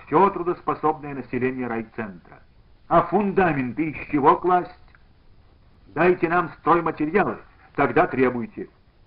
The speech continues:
Песок? Щебень? Довозим с берега громотухи. А цемент, кирпич? Они на берегу не валяются. Что? Вы не можете дать из фондов области даже килограмма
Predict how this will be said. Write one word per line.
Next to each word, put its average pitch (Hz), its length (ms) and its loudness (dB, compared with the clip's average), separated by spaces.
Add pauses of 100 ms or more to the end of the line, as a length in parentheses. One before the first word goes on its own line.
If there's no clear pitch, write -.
(280)
Песок? 170 580 2 (580)
Щебень? 208 380 4 (800)
Довозим 208 640 6
с 113 60 -10
берега 135 440 4
громотухи. 139 680 -2 (500)
А 185 180 6 (120)
цемент, 135 680 2
кирпич? 202 600 0 (440)
Они 170 300 4
на 233 100 4
берегу 202 360 0
не 220 80 -2
валяются. 175 720 -2 (460)
Что? 202 520 0 (680)
Вы 160 240 2
не 175 140 2
можете 180 420 2
дать 175 200 0
из 165 100 -2 (100)
фондов 175 400 0
области 180 400 0
даже 165 240 0
килограмма 156 560 2